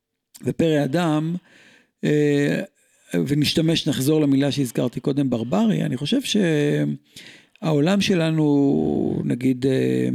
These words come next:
עסוק בחלוקה שהיא מתחילה כבר אצל, אה, קין והבל, בין רועי צאן לעובדי אדמה. אה, רועי הצאן הם תמיד יותר חלשים, הם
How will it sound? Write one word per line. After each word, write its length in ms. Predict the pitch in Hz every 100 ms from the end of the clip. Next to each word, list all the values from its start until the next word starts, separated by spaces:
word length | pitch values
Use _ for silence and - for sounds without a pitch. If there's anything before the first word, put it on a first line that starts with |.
| 123
עסוק 320 | - - 214 -
בחלוקה 840 | - - 147 135 - 196 147 143 180 - _ _ _ _
שהיא 160 | - 151
מתחילה 480 | 143 - 147 156 180
כבר 440 | - 135 151 151
אצל, 460 | 151 - 135 127 120
אה, 640 | 120 120 120 120 117 117
קין 300 | - 151 156
והבל, 540 | 135 143 190 156 160 151
בין 260 | 123 151
רועי 320 | 143 147 151 151
צאן 280 | - 143
לעובדי 400 | 139 127 117 131
אדמה. 280 | 123 123 110 - - _ _ _ _ _ - - - - _ _
אה, 360 | - 143 127 135
רועי 260 | 131 180 226
הצאן 800 | 208 - 214 208 180 180 180 190 - -
הם 280 | 156 147 135
תמיד 280 | 156 170 156
יותר 200 | 135 160
חלשים, 720 | 156 151 123 143 139 165 170 196 - _ _ _ _
הם 300 | 156 151 143